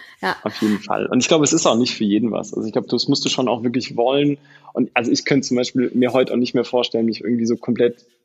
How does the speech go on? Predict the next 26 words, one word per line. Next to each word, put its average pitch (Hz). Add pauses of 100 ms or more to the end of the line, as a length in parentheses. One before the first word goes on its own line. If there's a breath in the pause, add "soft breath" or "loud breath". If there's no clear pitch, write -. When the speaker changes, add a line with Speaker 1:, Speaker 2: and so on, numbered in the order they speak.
Speaker 2:
alleine 127
selbstständig 123
zu -
machen 117
als 95
Freelancer. 104 (120)
Also 110
ich -
würde 123
heute 120
inzwischen 117
auch 110
sagen, 113
ich -
bräuchte 113
eigentlich 113
mindestens 123
mal 101
irgendwie 110
ein 110
Team 123
von 110
ein 101
paar 104
Leuten. 113 (440 loud breath)
Ähm, 113